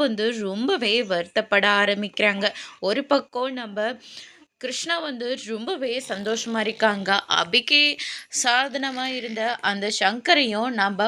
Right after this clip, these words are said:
படுக்க வச்சாச்சு. இனிமே ராகவ் வந்து அபியை சித்திரவதைக்கு மேல சித்திரவதை பண்ணதான் போறான். அக்காவோட வாழ்க்கையை கெடுக்க வந்த அபின்னு சொல்லிட்டு துரோகி, துரோகின்னு அதே வார்த்தை சொல்லிக்கிட்டு இருப்பான். அதுக்கப்புறம் அபி இருந்துட்டு அந்த வார்த்தையை கேட்க முடியாம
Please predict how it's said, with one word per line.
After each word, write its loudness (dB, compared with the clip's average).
படுக்க 2
வச்சாச்சு. 0
இனிமே -4
ராகவ் 4
வந்து 0
அபியை 0
சித்திரவதைக்கு -2
மேல 2
சித்திரவதை -6
பண்ணதான் -6
போறான். 2
அக்காவோட 0
வாழ்க்கையை 0
கெடுக்க -2
வந்த 2
அபின்னு 2
சொல்லிட்டு 0
துரோகி, -2
துரோகின்னு 0
அதே 2
வார்த்தை -2
சொல்லிக்கிட்டு 0
இருப்பான். -2
அதுக்கப்புறம் 0
அபி 2
இருந்துட்டு 2
அந்த -2
வார்த்தையை 2
கேட்க 0
முடியாம 0